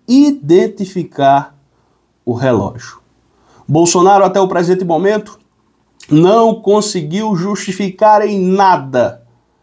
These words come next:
as denúncias feitas pela Polícia Federal, o inquérito, as provas que a Polícia Federal tem em mãos.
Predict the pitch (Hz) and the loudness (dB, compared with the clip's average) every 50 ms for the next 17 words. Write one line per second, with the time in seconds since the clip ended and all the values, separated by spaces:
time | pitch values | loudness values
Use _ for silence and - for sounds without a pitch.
0 | _ - - 156 147 139 180 185 196 208 185 - 185 - - - 208 196 185 185 | _ -6 -4 -4 -2 0 2 2 2 2 2 2 2 0 0 2 0 0 0 0
1 | 185 - - 196 190 170 - - 190 196 196 185 - 190 185 190 185 165 180 175 | -2 -2 0 0 0 0 0 0 -2 -2 -2 -2 -2 -4 -2 -2 -2 -2 0 2
2 | 175 175 165 139 110 98 - _ _ _ _ _ _ _ - 175 196 190 180 180 | 4 4 4 2 0 -4 -10 _ _ _ _ _ _ _ 0 0 2 2 0 0
3 | 185 196 196 196 196 185 165 151 139 - - 117 101 - - _ _ - - 160 | 0 0 2 2 2 2 0 -2 -4 -6 -10 -12 -12 -12 -16 _ _ -6 -2 -2
4 | 165 - - - - - - 190 208 220 220 220 208 202 220 220 220 - - - | -2 0 -2 -4 -6 -4 -2 0 2 2 2 2 0 -2 -4 -4 -4 -4 -6 -10
5 | - _ _ _ _ - 185 185 185 185 202 202 214 - - 190 - 185 160 175 | -12 _ _ _ _ -2 -2 0 0 -2 -4 -4 -4 -4 -4 -4 -4 -4 -2 0
6 | 180 185 185 185 185 - - 185 185 190 196 196 196 - - _ _ _ _ _ | 0 0 0 -2 -4 -2 0 2 4 4 2 0 -4 -12 -20 _ _ _ _ _
7 | - 175 175 170 147 131 123 110 101 95 92 - - - - - - - | 0 2 2 4 4 2 0 0 -2 -6 -8 -10 -12 -14 -16 -16 -16 -20